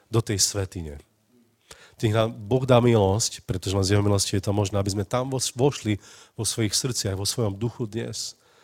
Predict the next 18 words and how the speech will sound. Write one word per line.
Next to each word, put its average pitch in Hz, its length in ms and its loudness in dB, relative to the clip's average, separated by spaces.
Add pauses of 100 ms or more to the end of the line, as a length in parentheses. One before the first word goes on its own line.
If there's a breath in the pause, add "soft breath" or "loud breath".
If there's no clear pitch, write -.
(180 soft breath)
A 95 160 -2
verím, 107 240 2
že 123 80 0
už - 300 2
sme 120 100 6
vošli, 127 400 4
keď 104 160 -2
sme 104 160 -4
boli 104 80 2
dostatočne 104 480 -2
pripravení, 101 480 0
že 98 140 -2
Boh 107 100 -4
už 147 240 -4
hovoril 165 320 2
od 120 140 0
začiatku - 320 -6
zhromaždenia. 104 680 0